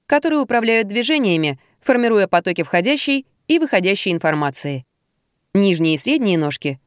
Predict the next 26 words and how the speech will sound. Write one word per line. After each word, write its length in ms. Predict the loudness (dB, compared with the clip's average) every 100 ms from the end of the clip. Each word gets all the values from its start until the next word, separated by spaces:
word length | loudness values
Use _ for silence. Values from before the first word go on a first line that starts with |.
| _
работают 480 | 0 2 2 -2 -2
на 120 | -2
вход, 320 | -2 -2 -4 _ _ _ _ _
то 100 | 0
есть 180 | 2 0
несут 280 | -2 -2 -2
информацию 560 | 0 0 0 0 0
от 80 | -2
спины 280 | -2 0 2
и 40 |
мозгового 460 | 0 0 2 2 -2
ствола 420 | -2 0 2 2
и 60 | 0
от 140 | 0
коры 200 | -2 0
головного 420 | 0 0 0 0
мозга, 380 | 0 -2 0 0 -2 _ _
соединяя 520 | -2 0 2 0 0
мозжечок 420 | 0 -2 -2 -4
с 60 | -2
мостом. 540 | -2 -2 -2 -4 -6 -12 _ _ _ _ _ _
Верхние 400 | 0 0 0 0
ножки 400 | 0 -2 -4 -6 -10 _ 0
работают 500 | 2 2 0 -2 0
на 120 | 0
выход, 320 | 0 -2 -4